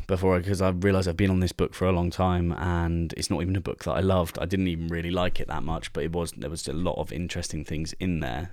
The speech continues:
Um, but that only equates to about ten percent of what went on in the book. And it's a really interesting story about Quanah Parker when he was living in and amongst the white people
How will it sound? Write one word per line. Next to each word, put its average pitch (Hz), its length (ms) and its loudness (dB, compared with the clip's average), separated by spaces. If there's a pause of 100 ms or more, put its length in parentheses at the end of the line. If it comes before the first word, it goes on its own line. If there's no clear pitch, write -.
(140)
Um, 69 560 -6 (100)
but - 160 -4
that 69 160 -4
only 80 260 -4
equates - 340 -8
to 82 100 -4
about 80 320 -4 (140)
ten 87 280 2
percent 87 560 -4
of 85 400 -6
what 90 240 -2
went 92 180 0
on 98 140 2
in 95 80 4
the 92 60 2
book. 104 320 2 (760)
And 95 140 2
it's 87 120 2
a 107 40 4
really 120 160 12
interesting 98 380 6
story 87 240 4
about 85 220 2
Quanah 85 240 0
Parker 82 300 0
when 82 240 0
he 82 160 0
was 85 240 -2
living 85 460 2
in 85 180 -2
and 82 80 -2
amongst 82 300 -2
the 80 80 -4
white 82 240 -4
people 76 520 -6